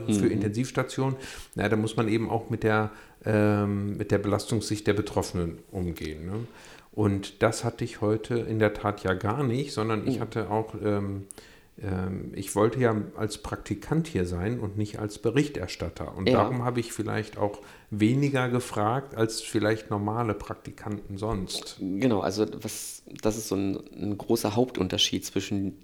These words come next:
Speaker 2: dir und, ich sage es mal, Fachpraktikanten, die halt, ähm, in dem Fach entweder schon arbeiten oder in anderen Häusern oder anderen Einrichtungen oder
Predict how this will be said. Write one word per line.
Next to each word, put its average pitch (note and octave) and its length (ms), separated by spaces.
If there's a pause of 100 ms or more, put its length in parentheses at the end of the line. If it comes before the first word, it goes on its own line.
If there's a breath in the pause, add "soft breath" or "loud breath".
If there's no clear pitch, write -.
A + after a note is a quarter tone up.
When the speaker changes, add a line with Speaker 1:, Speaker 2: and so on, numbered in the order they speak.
(120)
Speaker 2:
dir B2+ 360 (680 loud breath)
und, G2 680
ich F#2+ 100
sage G2 160
es G2 60
mal, G2+ 100
Fachpraktikanten, - 1040 (100)
die F#2+ 380 (480)
halt, F#2+ 340
ähm, F#2+ 360 (380)
in G2 120
dem F#2 340
Fach - 300
entweder F#2 280
schon - 160
arbeiten A#2 640
oder F#2 400
in F#2+ 120
anderen F#2+ 340
Häusern G#2+ 360
oder F2+ 180
anderen F2+ 220
Einrichtungen G2 540
oder F#2 280